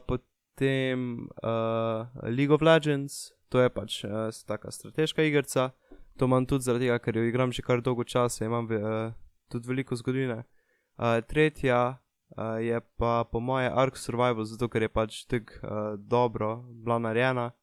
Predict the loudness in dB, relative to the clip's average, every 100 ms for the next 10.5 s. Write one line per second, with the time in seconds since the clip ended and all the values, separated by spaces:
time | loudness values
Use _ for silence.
0 | _ _ 0 4 4 4 -4 -4 -4 -2
1 | -2 -2 -4 -4 -6 -4 -4 -4 -2 -2
2 | -4 _ _ _ _ -6 -2 -2 -4 -6
3 | -12 -18 _ _ _ -14 -6 -4 -4 -8
4 | -20 _ -20 -2 0 2 -2 -2 -2 0
5 | 0 -2 -4 -4 -6 -8 -6 -4 -4 -6
6 | -6 -10 -12 _ _ -20 -10 -6 -4 -4
7 | -4 -4 -4 -4 -2 0 -2 -6 -12 -12
8 | _ _ _ _ _ _ -10 -6 -4 -4
9 | -6 -10 -14 -18 -20 -20 -20 -14 -10 -8
10 | -8 -10 -12 -16 -20